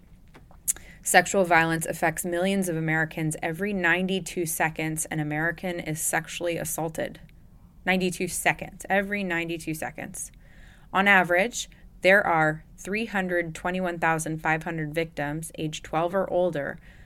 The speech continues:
of rape and sexual assault each year in the United States. Men and boys are also affected by sexual violence. Um, as of nineteen ninety-eight, two point seven million men in the U S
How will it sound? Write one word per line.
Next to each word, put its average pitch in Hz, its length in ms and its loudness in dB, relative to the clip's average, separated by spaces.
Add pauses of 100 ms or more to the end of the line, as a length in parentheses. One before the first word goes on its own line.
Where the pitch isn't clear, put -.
(220)
of 165 220 -2
rape 180 240 0
and 208 100 -4
sexual 170 340 -2
assault 151 360 -2
each 233 320 -4
year 160 180 0
in 151 140 -2
the 156 60 0
United 147 400 -4
States. - 580 -8 (560)
Men 196 300 4
and 220 160 0
boys 175 540 6
are 160 340 4
also 220 280 0
affected 175 480 0
by 165 140 4
sexual 160 400 -2
violence. 170 680 2 (520)
Um, 156 540 2 (520)
as 185 260 8
of 175 120 2
nineteen 170 380 -2
ninety-eight, 165 580 0
two 220 160 -2
point 190 280 -4
seven 190 460 2
million 175 340 0
men 170 180 2
in 190 100 0
the 170 80 -4
U 165 160 2
S 226 340 2